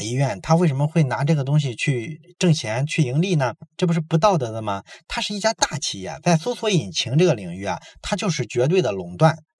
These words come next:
你消费者跟他是没有什么讨价还价的余地的。这就是垄断寡头非常常见的一种侵害消费者权益的这么一种行为嘛，这个其实并不奇怪。所以说呢，市场形成了垄断之后，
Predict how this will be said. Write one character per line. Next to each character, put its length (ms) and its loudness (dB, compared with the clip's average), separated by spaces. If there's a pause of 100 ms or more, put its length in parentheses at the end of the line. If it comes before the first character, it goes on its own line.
(100)
你 140 8
消 180 6
费 140 0
者 120 2
跟 160 2
他 140 4
是 120 0
没 120 2
有 140 2
什 120 -8
么 160 -4
讨 180 -8
价 140 -2
还 200 -4
价 140 0
的 100 -8
余 140 -4
地 160 0
的。 100 -6 (360)
这 120 -2
就 100 0
是 120 2
垄 240 -2
断 180 6
寡 220 -2
头 200 -6
非 120 2
常 180 2
常 320 -2
见 160 2
的 100 -6
一 120 -6
种 200 -6 (220)
侵 240 2
害 140 2
消 180 0
费 100 0
者 160 -6
权 380 -4
益 80 4
的 140 -8
这 80 -14
么 100 -10
一 60 -10
种 120 -10
行 220 -8
为 100 -8
嘛， 180 -10 (220)
这 80 0
个 100 2
其 160 0
实 120 0
并 180 2
不 120 -10
奇 180 -6
怪。 200 -8 (500)
所 120 2
以 80 4
说 120 4
呢， 160 4 (200)
市 200 -4
场 200 0
形 200 4
成 160 2
了 100 6
垄 180 -2
断 200 6
之 80 2
后， 260 4